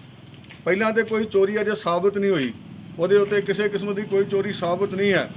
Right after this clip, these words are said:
ਕੁਛ ਦੇਰ ਵਾਸਤੇ ਆਪਾਂ ਮੰਨ ਵੀ ਲੈਂਦੇ ਆ ਵੀ ਜੇ ਕਿਤੇ ਉਹ ਚੋਰੀ ਕਰਨ ਵੀ ਮੰਨ ਲਓ ਗਿਆ ਹੋਊਗਾ ਜਾਂ ਕੋਈ ਓਟ ਦੀ ਗੋਲੀ ਖਾਂਦਾ ਸੀ, ਕਿਤੇ ਨਸ਼ੇ ਦੀ ਤੋੜ ਵੀ ਮੰਨ ਲੈਂਦੇ ਆ, ਪਰ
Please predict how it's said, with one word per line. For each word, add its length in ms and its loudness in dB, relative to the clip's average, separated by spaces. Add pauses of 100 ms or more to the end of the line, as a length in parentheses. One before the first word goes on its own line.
(420)
ਕੁਛ 320 0
ਦੇਰ 420 4
ਵਾਸਤੇ 540 2
ਆਪਾਂ 300 0
ਮੰਨ 260 0
ਵੀ 140 -2
ਲੈਂਦੇ 260 0
ਆ 80 2
ਵੀ 160 -6
ਜੇ 140 0
ਕਿਤੇ 220 -8
ਉਹ 100 -4
ਚੋਰੀ 260 -2
ਕਰਨ 240 -2
ਵੀ 100 -4
ਮੰਨ 200 0
ਲਓ 120 0
ਗਿਆ 140 4
ਹੋਊਗਾ 300 4
ਜਾਂ 160 0
ਕੋਈ 180 2
ਓਟ 260 2
ਦੀ 100 -2
ਗੋਲੀ 260 0
ਖਾਂਦਾ 320 2
ਸੀ, 100 -4 (520)
ਕਿਤੇ 200 0
ਨਸ਼ੇ 260 0
ਦੀ 120 -4
ਤੋੜ 260 -2
ਵੀ 100 -2
ਮੰਨ 180 4
ਲੈਂਦੇ 280 4
ਆ, 140 -2 (460)
ਪਰ 180 4